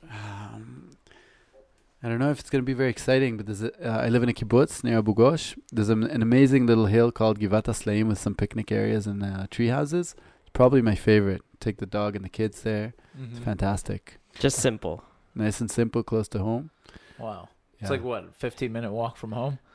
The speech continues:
Speaker 1: Not even. It's just
Speaker 2: Not
Speaker 1: a,
Speaker 2: even.
Speaker 1: it's, like, down the, down the street.
Speaker 2: Oh, wow.
Speaker 1: <laughs>
Speaker 2: Okay. For a world traveler, I feel that's kind of fitting, actually.
Speaker 1: Yeah,
Speaker 3: Yeah.
Speaker 2: Like,
Speaker 1: yeah,
Speaker 2: you know,
Speaker 1: it's
Speaker 2: it's counterintuitive.
Speaker 1: It's always closest to home is where,
Speaker 2: Yeah.
Speaker 3: So
Speaker 1: where
Speaker 3: this,
Speaker 1: it ended up being.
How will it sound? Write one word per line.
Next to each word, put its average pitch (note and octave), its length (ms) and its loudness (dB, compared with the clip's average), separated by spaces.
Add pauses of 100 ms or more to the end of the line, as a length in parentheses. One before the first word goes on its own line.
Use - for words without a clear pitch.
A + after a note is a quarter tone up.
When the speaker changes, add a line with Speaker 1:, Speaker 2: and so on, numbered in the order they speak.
Speaker 1:
Not A#2 240 6
even. G2+ 360 4 (220)
It's - 100 -20
just - 80 -12
Speaker 2:
Not B2 180 0
Speaker 1:
a, C3 120 2
Speaker 2:
even. G2 200 -4
Speaker 1:
it's, - 140 -12
like, G#2+ 200 -6
down G#2 240 2
the, G2 240 -2
down G2 200 -2
the G2+ 80 -6
street. G2+ 400 -14 (300)
Speaker 2:
Oh, G#2+ 200 0
wow. G#2 320 -2
Speaker 1:
<laughs> - 20 -6
Speaker 2:
Okay. A2 380 -4 (500)
For D3+ 120 4
a C#3+ 80 2
world E3 380 6
traveler, D#3+ 600 4
I A2+ 80 4
feel A2+ 240 2
that's A#2+ 180 -2
kind D3+ 160 -2
of C#3+ 80 -6
fitting, A#2 320 0
actually. E2+ 460 -2
Speaker 1:
Yeah, - 80 2
Speaker 3:
Yeah. A2 260 4
Speaker 2:
Like, G2 100 2
Speaker 1:
yeah, A#2+ 220 -2
Speaker 2:
you G#2+ 60 -2
know, F#2 160 -2
Speaker 1:
it's F#2+ 180 -4
Speaker 2:
it's - 80 -10
counterintuitive. A2+ 760 2
Speaker 1:
It's - 160 -14
always C3 320 10
closest A#2+ 540 2
to G2+ 100 2
home G2+ 260 2
is F#2 160 -12
where, F#2+ 280 -6
Speaker 2:
Yeah. F2 220 0
Speaker 3:
So - 200 2
Speaker 1:
where D3+ 80 4
Speaker 3:
this, E3 200 2
Speaker 1:
it G2 60 2
ended G2 240 2
up - 80 -8
being. F#2 260 -2